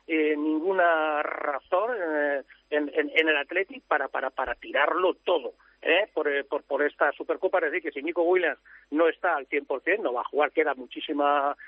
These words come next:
competición y además los jugadores que han salido, o sea, el Athletic no son once jugadores, es un equipo muy completo, muy solidario,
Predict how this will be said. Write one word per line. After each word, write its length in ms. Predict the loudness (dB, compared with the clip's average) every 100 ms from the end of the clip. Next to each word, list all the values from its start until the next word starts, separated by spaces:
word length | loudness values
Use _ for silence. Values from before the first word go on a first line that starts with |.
| -10 0
competición 600 | 2 2 -4 0 0 2
y 80 | 0
además 340 | 2 2 0
los 120 | -2 -2
jugadores 400 | 0 2 0 0
que 100 | -2
han 120 | -2
salido, 480 | -2 -2 0 0 0
o 420 | -4 _ _ -4
sea, 80 | -2
el 60 | -2
Athletic 340 | -4 -8 0
no 120 | 2
son 180 | 2 2
once 220 | 0 -2
jugadores, 520 | -2 0 2 0 -2 -6
es 120 | -4
un 100 | -2
equipo 260 | 0 0
muy 140 | -2 -2
completo, 540 | -4 -2 0 0 0
muy 100 | -2
solidario, 640 | -2 -2 4 4 4 2